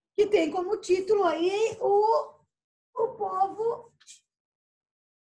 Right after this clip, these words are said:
é, o mundo grego, na verdade, né? Então, é o seguinte, nós vamos ter duas unidades, aqui, segunda série do ensino médio.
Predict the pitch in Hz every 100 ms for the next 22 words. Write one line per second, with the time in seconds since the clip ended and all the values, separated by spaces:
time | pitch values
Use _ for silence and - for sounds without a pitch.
0 | _ - 370 339 339 381 381 - - 349
1 | 381 392 453 381 262 202 190 - - 285
2 | 320 285 247 208 214 330 605 - _ _
3 | - - _ - 339 359 392 392 415 440
4 | 415 320 240 302 330 349 370 370 381 311
5 | 254 208 _ _ _ _ - 330 494 523
6 | 370 339 294 247 302 285 269 403 - -
7 | 226 247 - 254 254 254 - 240 233 -
8 | - 240 277 359 381